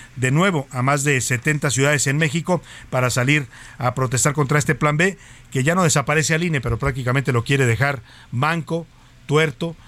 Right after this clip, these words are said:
sin dientes, un ine debilitado totalmente, que es lo que le conviene a go-, al gobierno de López Obrador. Está en la línea telefónica para hablar de esta convocatoria ciudadana el, el empresario, expresidente de la Coparmex y fundador de la organización Sí por México y también de la agrupación Unidos,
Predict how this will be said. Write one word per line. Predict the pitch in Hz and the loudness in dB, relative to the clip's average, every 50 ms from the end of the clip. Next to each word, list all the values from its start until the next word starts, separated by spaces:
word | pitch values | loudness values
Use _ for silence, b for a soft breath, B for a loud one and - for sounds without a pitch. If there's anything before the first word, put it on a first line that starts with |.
| b b | b b
sin | - - 127 120 120 | -6 -2 -2 0 2
dientes, | 123 156 160 156 139 - 160 156 - - b b b b b - | 2 2 2 2 0 -2 -2 -4 -4 -6 b b b b b -4
un | - 170 160 156 | 0 2 4 4
ine | 156 156 156 147 135 | 4 4 4 2 2
debilitado | 123 120 120 127 120 123 117 151 143 139 131 | 2 2 2 2 2 2 2 2 2 2 2
totalmente, | 117 127 117 - 139 135 135 143 127 - 135 | 0 0 -2 0 0 0 0 0 0 -2 -2
que | 113 135 | -2 0
es | 127 | -2
lo | 127 120 | 0 0
que | - 120 | 0 0
le | 113 | 0
conviene | 110 - 113 113 117 123 123 123 123 113 B B B B B B | 0 2 2 2 4 2 2 2 0 -2 B B B B B B
a | 110 113 | -2 0
go-, | 113 117 117 117 | 2 2 0 0
al | - 131 117 | 0 0 2
gobierno | 113 113 113 123 120 123 123 | 2 4 2 2 2 2 0
de | 117 | 2
López | 113 120 113 - 117 - 120 | 2 0 0 0 0 0 0
Obrador. | 113 110 104 98 101 90 B B B | 0 0 -2 -2 -4 -6 B B B
Está | - 135 110 196 | -4 -2 0 0
en | 196 | 0
la | 196 | 2
línea | 190 190 190 180 | 2 2 2 2
telefónica | - 165 156 147 185 190 175 - 156 131 | 0 0 0 2 2 0 0 0 0 0
para | 143 139 | 0 0
hablar | 135 143 160 165 165 | 0 0 0 0 0
de | 160 165 | 0 -2
esta | 151 - 165 | -2 -2 -2
convocatoria | 135 139 131 127 120 - 131 117 156 156 156 160 156 143 B B B B | -4 -2 -4 -2 -2 -2 -2 0 2 2 4 4 2 0 B B B B
ciudadana | B - - 147 147 147 151 165 175 180 | B -2 0 2 4 4 4 4 2 2
el, | 170 147 127 117 120 - | 2 0 0 -2 -4 -4
el | 143 123 120 117 117 127 - B B B B B | -2 0 0 0 0 -2 -6 B B B B B
empresario, | - 123 127 120 151 143 131 - 180 175 175 165 156 156 | 0 0 2 2 2 2 2 2 2 2 2 2 0 0
expresidente | 151 123 - - 131 113 - 147 151 131 160 | -2 -6 -6 -6 -4 -2 0 0 0 0 0
de | 131 | 0
la | 120 | 0
Coparmex | 113 123 113 120 123 131 156 151 - | -2 -2 -2 0 2 2 2 0 0
y | 135 | -2
fundador | 113 123 123 120 127 139 143 | 0 0 2 2 4 4 4
de | 143 131 | 4 2
la | 123 | 2
organización | 113 113 117 101 117 117 127 147 147 143 | 2 2 2 2 2 2 2 2 2 2
Sí | - - - 151 | 2 0 0 0
por | - 147 139 135 | 0 0 0 0
México | 143 160 151 - 196 - 196 | 0 0 0 -2 -4 -2 -4
y | 160 | -2
también | 117 120 117 123 131 | 0 0 0 0 2
de | 131 131 120 113 B B B B B B | 2 0 0 -2 B B B B B B
la | 117 | 0
agrupación | 113 120 120 110 120 110 - 143 | 2 2 2 2 2 2 2 4
Unidos, | 143 143 147 156 156 165 160 - B | 4 4 4 4 4 2 0 0 B